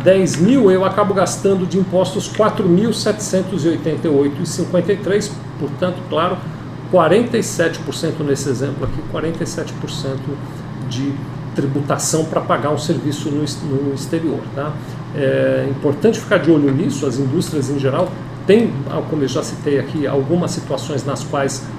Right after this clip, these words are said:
ocorre a importação de serviços e o recolhimento desses impostos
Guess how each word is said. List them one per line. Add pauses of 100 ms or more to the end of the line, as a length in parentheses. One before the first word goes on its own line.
ocorre (480)
a (100)
importação
de
serviços (100)
e
o
recolhimento
desses
impostos